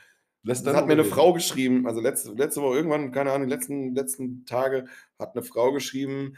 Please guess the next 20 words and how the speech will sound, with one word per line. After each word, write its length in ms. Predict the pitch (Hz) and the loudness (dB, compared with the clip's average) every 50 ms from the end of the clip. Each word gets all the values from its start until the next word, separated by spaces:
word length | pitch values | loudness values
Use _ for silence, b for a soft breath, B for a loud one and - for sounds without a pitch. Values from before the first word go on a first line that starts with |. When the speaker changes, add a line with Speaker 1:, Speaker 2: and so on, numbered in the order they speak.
| b b b | b b b
Speaker 2:
sie 120 | - 113 | -12 -6
findet 220 | 127 131 127 127 | -4 -2 -2 0
es 160 | 123 123 127 - | -2 -2 -4 -4
gut, 160 | 135 139 127 | -8 -8 -8
dass 160 | 127 127 - | -8 -6 -2
wir 120 | 120 113 | 0 0
auch 100 | 117 117 | 0 0
mal 120 | 117 120 113 | -2 -2 -2
über 140 | 113 120 110 | -2 -2 -4
Frauen 340 | - - 113 120 131 135 | -2 0 0 2 2 0
reden, 360 | 131 120 127 127 127 123 113 110 | 0 0 0 0 0 0 -2 -2
weil 100 | 110 110 | -2 -2
wir 80 | 113 117 | -2 -2
ja 80 | 113 | -2
meistens 400 | 113 117 127 127 - 127 123 - | -2 -2 -4 -4 -4 -6 -8 -8
recht 260 | 151 160 160 - - | -6 -8 -8 -8 -8
hätten 220 | - 110 110 113 107 | -10 -10 -10 -10 -14
damit 260 | 101 95 98 101 - 110 | -16 -16 -16 -18 -20 -20
und 120 | 110 107 | -18 -14
so. 200 | 107 110 101 110 | -10 -8 -8 -8